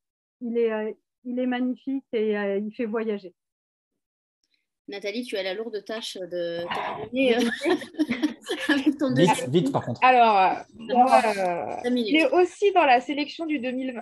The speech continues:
Speaker 4: euh, deux mille vingt-deux, donc, euh, je, je milite pour, euh, Julie Estève et Presque le silence. C'est le troisième, euh, roman de l'auteure et elle a vraiment une plume, une manière de décrire le monde qui est à la fois, euh, sensorielle, sensuelle,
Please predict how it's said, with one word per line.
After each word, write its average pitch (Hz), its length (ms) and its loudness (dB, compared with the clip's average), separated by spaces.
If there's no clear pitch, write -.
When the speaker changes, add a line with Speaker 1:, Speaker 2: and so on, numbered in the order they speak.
Speaker 4:
euh, 226 160 -2
deux 262 120 -2
mille 277 200 -4
vingt-deux, 294 440 -4
donc, 214 280 -8
euh, 202 120 0
je, 202 220 -2
je 220 140 -4
milite 269 460 -4
pour, 226 240 -4
euh, 202 100 -2
Julie 226 260 -8
Estève 247 400 -2
et 185 200 0
Presque 233 320 -8
le 202 160 -4
silence. 254 380 -4
C'est 262 160 -4
le 233 200 2
troisième, 277 500 0
euh, 226 140 2
roman 247 320 0
de 233 80 -4
l'auteure 254 360 -2
et 233 140 -2
elle 190 80 -4
a 190 140 -2
vraiment 247 560 -6
une 185 340 -4
plume, 247 480 -4
une 202 200 -6
manière 233 420 -2
de 196 100 -8
décrire 233 460 -6
le 240 140 0
monde 247 340 -2
qui - 140 -6
est - 20 -2
à 180 60 0
la 185 160 -2
fois, 233 420 -2
euh, 180 60 -2
sensorielle, 226 720 -4
sensuelle, 226 640 -2